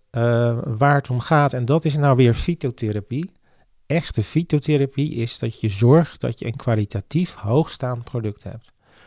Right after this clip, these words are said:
Dus dat wil zeggen, het verbouwen van zoiets en het oogsten van zoiets, dat is een vak. Hè, je moet precies weten, oké, ik moet het zo verbouwen.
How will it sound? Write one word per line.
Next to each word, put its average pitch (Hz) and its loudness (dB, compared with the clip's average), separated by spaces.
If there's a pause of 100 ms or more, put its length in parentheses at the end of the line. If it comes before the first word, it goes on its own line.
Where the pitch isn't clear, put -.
(200)
Dus 113 -8
dat 117 -2
wil 104 -2
zeggen, 151 -2 (480)
het 120 -6
verbouwen 123 0
van 151 -2
zoiets 160 -6
en - -4
het 110 -6 (140)
oogsten 147 2
van 147 -6
zoiets, - -8 (180)
dat 117 -4
is 135 -4
een 120 -2
vak. - -4 (920)
Hè, 117 -4
je 135 0
moet 131 2
precies 165 0
weten, 151 2
oké, 139 0
ik 113 -2
moet 120 0
het 110 -8
zo 151 6
verbouwen. 147 0